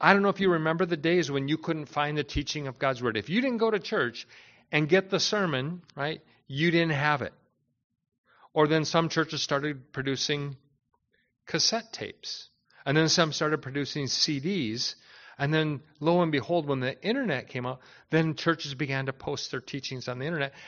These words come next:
And now we could listen to all the teachings we want to, but do you think it's made the church any,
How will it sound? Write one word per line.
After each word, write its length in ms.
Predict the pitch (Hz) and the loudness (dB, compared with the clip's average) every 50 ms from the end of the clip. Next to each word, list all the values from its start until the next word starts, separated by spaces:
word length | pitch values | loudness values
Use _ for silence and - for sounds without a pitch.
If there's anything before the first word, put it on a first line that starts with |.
| - - | -10 0
And 180 | - 170 170 170 | 2 2 4 4
now 220 | 180 185 208 208 | 2 4 4 4
we 120 | 190 196 185 | 4 4 2
could 140 | 180 165 | 2 2
listen 280 | 156 165 156 - - 156 | 0 0 -2 -2 -2 -2
to 60 | 160 | -4
all 200 | - 143 156 165 | -2 -2 -2 -2
the 100 | 160 160 | -2 -2
teachings 340 | 160 - 175 165 131 143 139 | -2 -2 -4 -4 -4 -6 -4
we 120 | 147 147 | -4 -4
want 240 | 139 151 175 208 196 | -2 -2 -2 -4 -2
to, 100 | - 151 | -4 -4
but 160 | 131 127 123 | -2 -2 -2
do 80 | - 135 | -2 -2
you 80 | 131 123 | -2 0
think 160 | - 147 139 | -2 -2 -4
it's 160 | 139 - - | -4 -6 -4
made 160 | 147 135 127 | -8 -6 -4
the 80 | 127 123 | -4 -6
church 360 | - - 143 143 135 - 143 | -4 -4 -4 -4 -4 -4 -4
any, 180 | 139 135 135 | -4 -2 -2